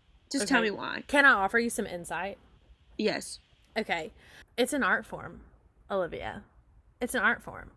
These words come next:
Speaker 2: Like, all these beauty gurus on YouTube, which sometimes I really enjoy watching. I don't know.
Speaker 1: They're
Speaker 2: Because
Speaker 1: fun
Speaker 2: they
Speaker 1: to watch, for sure.
Speaker 2: Um, but that's what it is, man. It's an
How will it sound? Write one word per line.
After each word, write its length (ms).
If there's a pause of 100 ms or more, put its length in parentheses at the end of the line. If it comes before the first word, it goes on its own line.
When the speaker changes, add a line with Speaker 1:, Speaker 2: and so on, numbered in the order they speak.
(100)
Speaker 2:
Like, 180
all 160
these 220
beauty 320
gurus 760 (100)
on 180
YouTube, 540
which 160
sometimes 400
I 60
really 280
enjoy 260
watching. 500 (140)
I 100
don't 140
know. 320
Speaker 1:
They're 120
Speaker 2:
Because 100
Speaker 1:
fun 160
Speaker 2:
they 60
Speaker 1:
to 100
watch, 580
for 120
sure. 360
Speaker 2:
Um, 320 (280)
but 160
that's 200
what 120
it 100
is, 160
man. 380 (240)
It's 160
an 120